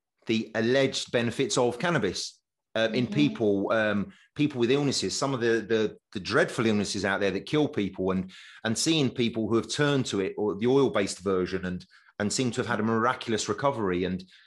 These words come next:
Speaker 1: and so it's always been, I've never been, um, I've never been against it. I've never taken it. I've never been against it. But on my path now, certainly with my spiritual and,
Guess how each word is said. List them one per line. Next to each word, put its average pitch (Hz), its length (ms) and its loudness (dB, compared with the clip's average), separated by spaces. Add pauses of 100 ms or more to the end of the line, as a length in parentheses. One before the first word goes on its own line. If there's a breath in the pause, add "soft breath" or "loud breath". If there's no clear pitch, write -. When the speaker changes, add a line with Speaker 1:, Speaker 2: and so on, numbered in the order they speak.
(160 soft breath)
Speaker 1:
and 120 140 -2
so 151 180 4
it's 147 160 2
always 170 320 4
been, 135 400 -2
I've 127 140 0
never 151 180 2
been, 127 440 0
um, 110 500 0
I've 123 80 0
never 127 180 0
been 120 300 -2
against 113 680 -4
it. - 320 -4 (100)
I've 101 120 -6
never 98 160 -2
taken 110 460 -4
it. 101 120 -2
I've 98 100 -8
never 117 180 -2
been 107 200 -2
against 117 480 -4
it. 95 160 -4
But 110 220 -4 (720 loud breath)
on 139 100 2
my 127 120 2
path 123 440 0
now, 113 200 2
certainly 117 340 0
with 107 100 -4
my 107 80 -2
spiritual 113 600 0
and, 101 200 -4